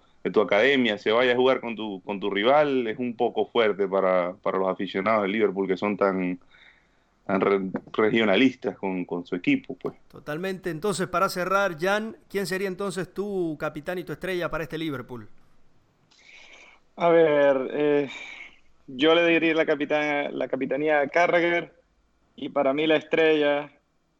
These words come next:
Speaker 3: pues, si lo ponemos en su época de oro,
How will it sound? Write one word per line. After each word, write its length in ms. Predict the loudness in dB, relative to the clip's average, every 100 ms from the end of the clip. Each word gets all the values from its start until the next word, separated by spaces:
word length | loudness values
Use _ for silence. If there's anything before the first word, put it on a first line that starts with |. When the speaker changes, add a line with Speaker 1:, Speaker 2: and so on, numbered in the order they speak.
| _ _ _ _ _ _ _ _ _ _
Speaker 3:
pues, 280 | -4 -2 -4
si 120 | -4
lo 100 | -4
ponemos 400 | -2 -2 -2 0
en 100 | -2
su 200 | -2 0
época 420 | 2 0 0 2 2
de 140 | 4
oro, 460 | 4 4 2 -4